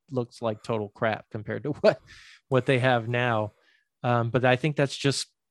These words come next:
because we've come so far in terms of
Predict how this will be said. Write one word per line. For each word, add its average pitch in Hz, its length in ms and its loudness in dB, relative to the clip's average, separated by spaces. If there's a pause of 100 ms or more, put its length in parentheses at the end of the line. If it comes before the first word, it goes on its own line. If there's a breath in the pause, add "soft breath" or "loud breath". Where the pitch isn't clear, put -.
(340)
because 123 380 -2
we've 123 180 0
come 123 260 -2
so 120 180 0
far 127 460 4
in 117 140 -4
terms 117 340 -2
of 113 160 -2